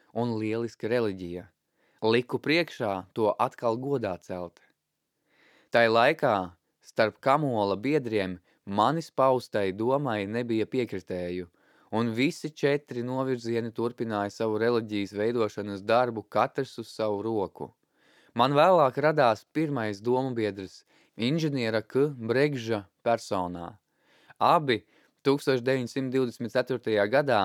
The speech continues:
aizbraucām uz Jelgavu pie Jura Leča, kas jau tūkstoš deviņsimt septiņpadsmitajā gadā bija izdevis apcerējumu Senlatviešu dievticība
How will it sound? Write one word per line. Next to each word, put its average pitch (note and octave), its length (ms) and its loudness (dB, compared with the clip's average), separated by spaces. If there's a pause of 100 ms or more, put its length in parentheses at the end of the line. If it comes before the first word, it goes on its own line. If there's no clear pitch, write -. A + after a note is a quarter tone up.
(340)
aizbraucām C#3 800 0
uz G#2 100 -14
Jelgavu A2 640 2 (300)
pie A2 160 2
Jura A#2 280 0
Leča, G#2 500 -2 (400)
kas A2+ 200 2
jau A#2 140 2
tūkstoš A#2+ 500 0
deviņsimt A#2 640 -2
septiņpadsmitajā G#2+ 1040 -4
gadā G#2 280 0 (520)
bija A2+ 320 2
izdevis A#2+ 420 0
apcerējumu G#2 880 -2 (300)
Senlatviešu B2 800 0
dievticība G#2 840 -2